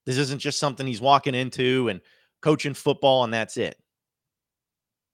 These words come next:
He understands that it's a thing that has a true, truly powerful and magical experience and something that everybody's going to get behind. Everybody's going to be rooting for you, and everybody wants to believe in you, and they want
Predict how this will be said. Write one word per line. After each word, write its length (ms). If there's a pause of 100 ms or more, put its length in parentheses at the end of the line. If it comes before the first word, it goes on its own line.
(400)
He 120
understands 640
that 240 (160)
it's 180
a 320 (240)
thing 300
that 160 (340)
has 180
a 100
true, 600 (120)
truly 380
powerful 680
and 300
magical 580
experience 880 (840)
and 120
something 420
that 240 (520)
everybody's 580
going 260
to 80
get 200
behind. 540
Everybody's 560
going 260
to 60
be 140
rooting 260
for 200
you, 160
and 80
everybody 440
wants 260
to 80
believe 360
in 60
you, 160
and 140
they 120
want 280